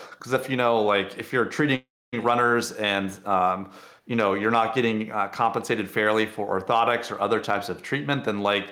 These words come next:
maybe you can still do some of that, uh, in some different capacities. But, you know, in order to kind of be a, a viable business, uh, you know, as a private practice, it's super important that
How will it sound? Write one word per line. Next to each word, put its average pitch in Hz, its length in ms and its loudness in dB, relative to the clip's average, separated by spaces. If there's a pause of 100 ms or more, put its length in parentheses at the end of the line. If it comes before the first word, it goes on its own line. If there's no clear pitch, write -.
(300)
maybe 147 280 2
you 151 60 2
can 143 120 -2
still 131 220 0
do 120 140 0
some 117 220 -2
of 120 100 -2
that, 143 440 0
uh, 101 340 2
in 107 60 -6
some 107 140 -8
different 110 260 -4
capacities. 104 680 -2
But, 101 340 0 (280)
you 117 100 -2
know, 107 100 2
in 107 60 0
order 113 220 4
to 117 100 -6
kind 110 160 0
of 98 80 -4
be 107 160 2
a, 98 340 2
a 107 60 -2
viable 107 520 2
business, 104 580 0
uh, 101 720 0 (140)
you 113 60 -8
know, 101 60 -2
as 95 140 -2
a 104 40 -4
private 95 320 -2
practice, 107 560 -2 (460)
it's - 160 -6
super 175 260 2
important 127 460 0
that 110 380 0